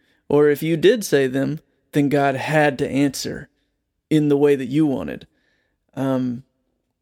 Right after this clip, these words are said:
it was actually a long time before I realized that that's how old pagan worship worked. You did the rain dance. You said the magic words. And then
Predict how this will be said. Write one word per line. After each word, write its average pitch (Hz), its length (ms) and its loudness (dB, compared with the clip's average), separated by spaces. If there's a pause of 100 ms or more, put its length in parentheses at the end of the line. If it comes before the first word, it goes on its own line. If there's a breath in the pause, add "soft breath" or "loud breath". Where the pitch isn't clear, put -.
(100)
it 165 120 0
was 156 520 -2
actually 170 460 0
a 135 80 0
long 156 320 -2
time 165 320 0
before 143 280 -2
I 139 40 0
realized 143 480 0
that 135 240 -2 (640)
that's 226 300 2
how 160 240 2
old 143 360 0
pagan 180 540 0
worship 123 520 -4 (300)
worked. - 520 -4 (500)
You 127 160 -4
did 131 300 -2
the 156 120 0
rain 185 380 0
dance. 131 460 -4
You 135 100 -2
said 139 420 -2 (320)
the 165 80 -4
magic 160 380 -2
words. 156 720 0
And 139 220 -2
then 151 320 0